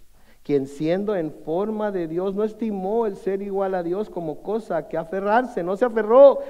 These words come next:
"Yo soy Dios, no me puedes mandar, no puedo ir. ¿Cómo voy a ir en carne humana? ¿Cómo voy a rebajar a ese nivel para salvar a un montón de pecadores tan malagradecidos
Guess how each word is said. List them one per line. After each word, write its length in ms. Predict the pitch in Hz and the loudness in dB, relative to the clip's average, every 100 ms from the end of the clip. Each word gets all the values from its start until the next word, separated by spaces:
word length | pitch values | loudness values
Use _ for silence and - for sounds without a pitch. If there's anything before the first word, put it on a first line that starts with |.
| - | -4
"Yo 100 | 214 | 0
soy 200 | 208 254 | 4 4
Dios, 420 | 262 294 330 294 | 10 12 12 12
no 160 | 226 247 | 10 4
me 160 | 254 262 | 6 6
puedes 420 | 262 285 302 262 | 10 12 12 8
mandar, 600 | 254 240 240 220 - - | 2 4 6 6 2 2
no 240 | 226 254 | 2 4
puedo 400 | - 277 302 269 | 10 12 12 12
ir. 220 | 262 240 - | 8 4 4
¿Cómo 320 | 240 277 277 | 4 6 6
voy 160 | 277 | 6
a 100 | 269 | 6
ir 160 | 269 269 | 6 4
en 140 | 262 | 2
carne 420 | 269 247 262 262 254 | 4 6 6 6 2
humana? 200 | 247 240 | 4 4
¿Cómo 280 | 269 294 | 4 6
voy 140 | 269 269 | 6 6
a 80 | 277 | 8
rebajar 880 | 262 214 - - 240 277 - - - | 6 6 2 4 6 6 4 -4 2
a 100 | 202 | 6
ese 280 | 226 247 | 6 4
nivel 460 | 240 202 190 254 240 | 2 2 8 8 8
para 200 | 220 196 | 4 2
salvar 380 | 185 180 214 254 | 2 4 6 6
a 80 | 240 | 6
un 100 | 233 | 4
montón 460 | 233 226 233 247 | 2 2 2 4
de 80 | 240 | 4
pecadores 800 | 233 202 180 180 226 240 220 - | 0 0 0 2 4 4 2 -2
tan 260 | 180 175 170 | -6 -4 -2
malagradecidos 1000 | 185 170 165 170 160 156 220 247 233 | 0 0 0 2 0 -2 -2 4 4